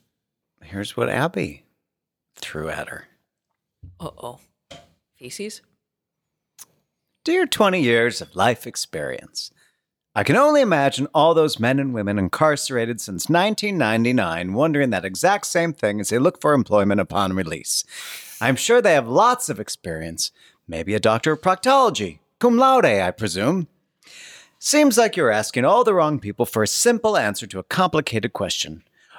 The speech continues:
Speaker 1: Are you asking me for advice on how to easily achieve a degree? How to step around the system simply because you got hooked on performing and are lucky?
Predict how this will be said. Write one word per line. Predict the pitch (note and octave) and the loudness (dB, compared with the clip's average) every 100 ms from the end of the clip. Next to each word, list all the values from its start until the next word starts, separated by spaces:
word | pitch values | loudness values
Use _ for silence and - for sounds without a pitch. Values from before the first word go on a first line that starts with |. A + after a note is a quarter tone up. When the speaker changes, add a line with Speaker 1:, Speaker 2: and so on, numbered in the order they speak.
| - | -4
Speaker 1:
Are | F#2 | 0
you | F#2+ G2 | 2 2
asking | A2+ C3 C#3 | 2 0 0
me | C3 D#3 | 0 -2
for | - G#2+ | -4 -2
advice | F2+ G2+ D3 C3 | 0 0 0 -2
on | D3+ B2 A2 - | -2 -2 -4 -6
how | F#2 C#3 | -2 0
to | F#3 - | 0 0
easily | E3+ F3 D#3+ D#3+ | 2 2 4 4
achieve | B2+ - D#3+ D3+ | 2 0 -2 -2
a | |
degree? | A#2 A2 G#2+ B2 E3+ G#3 _ _ _ _ - | -2 -2 0 0 0 -6 _ _ _ _ -4
How | G2 | -2
to | F2 | -2
step | - F3+ F#3 | -2 -2 0
around | D3+ C#3+ D3+ | 0 0 0
the | D3+ | -2
system | - F#3 E3+ G3 F#3+ | -2 -4 -2 0 0
simply | - F3+ E3 | 2 0 0
because | C#3 A2 - C3+ C#3 | -4 -2 2 2 0
you | A#2+ | -2
got | A2+ A2+ _ - - - | 0 -2 _ -20 -18 0
hooked | A#3+ A#3+ - | 0 2 0
on | F#3 E3+ | 2 0
performing | C#3+ - E3+ F#3+ G3 | -4 0 2 2 0
and | A2 F2 | 0 -2
are | E2 | -6
lucky? | E2 G#2 D#3 G3 G#3+ | -4 -6 -4 -6 -8